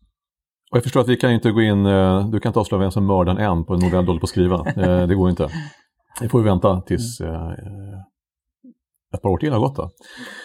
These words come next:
Speaker 1: Eh, men förstår jag rätt så, det bygger på att du tittar på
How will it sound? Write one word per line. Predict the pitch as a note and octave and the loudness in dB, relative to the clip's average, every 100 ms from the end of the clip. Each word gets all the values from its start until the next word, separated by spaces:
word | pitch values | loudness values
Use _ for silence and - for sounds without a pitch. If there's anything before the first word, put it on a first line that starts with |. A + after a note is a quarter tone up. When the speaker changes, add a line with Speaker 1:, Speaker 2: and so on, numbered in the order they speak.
| - - _ _ _ G2+ | -20 -20 _ _ _ 2
Speaker 1:
Eh, | F#2+ F#2 F#2 F#2+ _ _ _ _ _ - | 4 4 4 0 _ _ _ _ _ -8
men | C3+ B2+ | -2 0
förstår | D3+ | 4
jag | C3+ | 2
rätt | B2+ | 4
så, | B2+ A2+ - _ _ _ _ _ - A#2 | 2 2 -2 _ _ _ _ _ -16 -4
det | C3+ | -2
bygger | A2 C3 B2+ B2 | 2 2 2 0
på | A#2+ G2+ | 0 0
att | F#2+ | 0
du | |
tittar | F#2+ G2+ - - F2+ | -2 -6 -6 -2 0
på | A#2 | 0